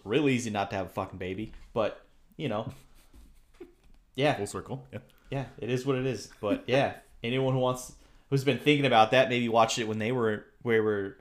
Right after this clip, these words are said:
Speaker 1: they were a youth. Hop on the, the free I M D B streaming app and watch. It does come with commercials 'cause it's,
Speaker 2: Right.
Speaker 1: like, one of the free
Speaker 2: But
Speaker 1: ones, but, you know, it is what it is. Some of the commercials are funny 'cause they're, like,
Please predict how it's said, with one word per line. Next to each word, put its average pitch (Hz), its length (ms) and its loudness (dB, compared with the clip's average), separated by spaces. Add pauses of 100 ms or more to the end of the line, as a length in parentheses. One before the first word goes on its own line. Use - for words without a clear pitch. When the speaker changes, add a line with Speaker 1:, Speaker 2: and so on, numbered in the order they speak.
Speaker 1:
they 123 120 2
were 131 200 4
a 107 60 0
youth. 110 440 -10 (680)
Hop 127 220 -4
on 120 180 -2
the, 113 320 -6
the 120 80 -2
free 151 380 4
I 143 140 8
M 127 80 2
D 139 120 2
B 135 140 2
streaming 147 380 -4
app 95 140 -6
and 107 100 -10
watch. 123 160 -14
It 165 100 0
does 269 220 6
come 214 140 6
with 151 120 2
commercials 135 680 -2 (960)
'cause 104 140 -6
it's, 104 80 -2
Speaker 2:
Right. 131 140 2
Speaker 1:
like, 101 200 -2
one 110 100 -4
of 95 60 -6
the 92 60 -6
free 107 180 -8
Speaker 2:
But 107 100 0
Speaker 1:
ones, 123 280 -6
but, - 320 -6 (1040)
you 104 120 -12
know, 87 200 -10
it 113 60 -8
is 110 140 -8
what 92 120 -10
it 90 60 -8
is. 90 140 -10
Some 220 120 4
of 269 40 6
the 254 80 8
commercials 170 400 4
are 127 60 4
funny 143 320 4
'cause 131 180 -4
they're, 127 120 0
like, 120 280 -2